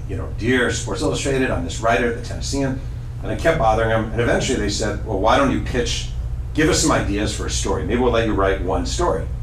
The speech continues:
So I pitched some boring story about a swimmer who's very good. No. I pitched a story about a basketball coach, local basketball coach. No.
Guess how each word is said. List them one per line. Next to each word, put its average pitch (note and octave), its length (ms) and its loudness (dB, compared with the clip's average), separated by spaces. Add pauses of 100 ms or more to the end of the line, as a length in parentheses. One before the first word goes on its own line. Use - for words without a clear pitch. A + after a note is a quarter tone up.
(1300)
So - 120 0
I A#2+ 120 4
pitched C3 180 0
some B2 200 2
boring A2+ 300 4
story G#2+ 320 0
about G2 160 2
a - 40 -4
swimmer - 560 2
who's F2 160 -4
very - 240 -2
good. A2+ 360 0
No. - 220 -4 (840)
I - 60 -4
pitched C#3 260 0
a A2+ 40 -2
story B2 460 4
about A2 240 2
a - 20 -6
basketball A2 500 0
coach, A2 260 0
local G#2+ 260 -2
basketball A2+ 360 -2
coach. A#2+ 200 -4
No. B2+ 260 -4